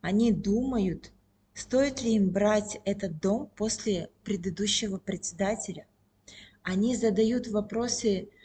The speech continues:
э, такого характера, к-, как им выявить ошибки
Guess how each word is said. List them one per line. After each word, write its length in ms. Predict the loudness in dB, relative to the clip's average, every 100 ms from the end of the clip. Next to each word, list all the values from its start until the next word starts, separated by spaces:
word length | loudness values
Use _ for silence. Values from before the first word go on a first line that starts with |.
| -20 _
э, 120 | -16 -6
такого 460 | -6 -2 -2 -2
характера, 800 | 0 0 0 -2 -6 -4 -4 -6 -12 _ -8
к-, 240 | -8 -8 -16 -4
как 340 | -2 -2 -6 -10 -4
им 340 | -4 -4 -8 -6
выявить 720 | -2 0 0 0 -2 -4 -10 -6
ошибки 880 | 0 0 2 -2 -4 -10 -10 -10